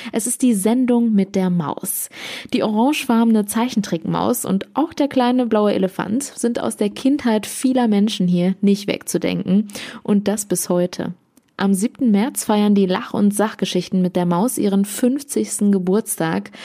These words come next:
Und so ein großer, runder Geburtstag, der muss natürlich gut vorbereitet werden. Danina Esau aus dem N-R-W-Ressort der Rheinischen Post hat beim W D R in Köln nachgefragt, was so geplant ist für den großen Tag von Maus, Elefant und Co.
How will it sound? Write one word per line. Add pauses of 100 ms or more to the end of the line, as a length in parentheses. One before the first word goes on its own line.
(340)
Und
so
ein
großer,
runder
Geburtstag, (220)
der
muss
natürlich (140)
gut
vorbereitet
werden. (500)
Danina
Esau
aus
dem
N-R-W-Ressort
der
Rheinischen
Post
hat
beim
W
D
R
in
Köln
nachgefragt,
was
so
geplant
ist
für
den
großen
Tag
von
Maus,
Elefant
und
Co.